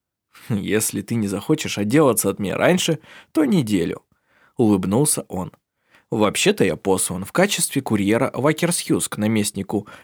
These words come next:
Гюльденлеве, но, естественно, захотел заглянуть сюда, домой, повидать вас». Она была почти сбита с толку,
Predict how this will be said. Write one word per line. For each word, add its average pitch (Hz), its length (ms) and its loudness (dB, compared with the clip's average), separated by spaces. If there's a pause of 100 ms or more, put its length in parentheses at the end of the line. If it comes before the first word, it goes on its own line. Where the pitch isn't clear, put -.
Гюльденлеве, 123 840 0 (300)
но, 131 280 4
естественно, 101 720 -2
захотел 104 420 0
заглянуть 127 500 0
сюда, 104 440 -2
домой, 117 560 0
повидать 131 520 -4
вас». - 280 -16 (1040)
Она 110 380 4
была 151 260 6
почти 180 360 -2
сбита 131 380 0
с - 100 -2
толку, 92 440 -2